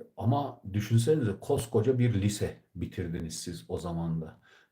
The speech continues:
Dolayısıyla sınava kalan zamanı da böyle değerlendirin sevgili arkadaşlar. Ee, efendime söyleyeyim, e, sınava ka-, daha çok var diye, e, düşündüğünüzde emin olun, e,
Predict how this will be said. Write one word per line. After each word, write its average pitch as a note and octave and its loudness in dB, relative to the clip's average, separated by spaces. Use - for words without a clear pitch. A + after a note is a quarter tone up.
Dolayısıyla B2 4
sınava A#2 2
kalan B2+ 4
zamanı A#2+ 4
da G2 4
böyle G#2+ 8
değerlendirin F2 0
sevgili E2 -4
arkadaşlar. F#2+ 0
Ee, F#2 2
efendime A2+ 4
söyleyeyim, A#2 2
e, F#2 2
sınava B2+ 2
ka-, B2 -4
daha B2 -2
çok - 4
var A#2+ 6
diye, G2+ 2
e, F#2+ 2
düşündüğünüzde A2+ 4
emin C3 0
olun, A#2+ 0
e, G2 2